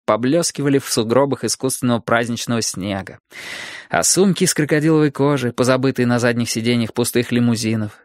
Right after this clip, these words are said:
сияли в венцах небесного света. Получалось у нее хорошо.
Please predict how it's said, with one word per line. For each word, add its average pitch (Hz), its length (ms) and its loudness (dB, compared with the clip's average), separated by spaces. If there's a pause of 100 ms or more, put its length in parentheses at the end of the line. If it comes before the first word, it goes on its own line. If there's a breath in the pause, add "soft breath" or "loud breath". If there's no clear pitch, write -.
сияли 147 580 -2
в 165 60 0
венцах 135 580 0
небесного 90 540 -4
света. - 500 -10 (760)
Получалось - 520 0
у 208 40 2
нее 202 140 2
хорошо. 190 580 -2